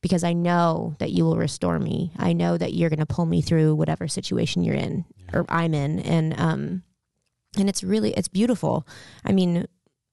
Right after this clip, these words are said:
Speaker 1: literally every time I've completely surrendered to Jesus, I'm like, "Huh, I can breathe again," or,
Speaker 2: Yeah.
Speaker 1: you know, <laughs> it lightens the load a lot. So, um, just to have that idea of surrender, and, um,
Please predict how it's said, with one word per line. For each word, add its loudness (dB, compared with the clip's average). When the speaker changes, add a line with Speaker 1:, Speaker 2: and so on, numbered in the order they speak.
Speaker 1:
literally 4
every 2
time -2
I've -2
completely 0
surrendered -2
to -6
Jesus, -2
I'm -2
like, 0
"Huh, -4
I -14
can -6
breathe 2
again," 0
or, -2
Speaker 2:
Yeah. -12
Speaker 1:
you -2
know, 0
<laughs> -2
it -4
lightens 0
the -2
load 2
a -2
lot. -4
So, 0
um, -2
just -2
to -2
have -2
that -4
idea -4
of -10
surrender, -4
and, 2
um, -4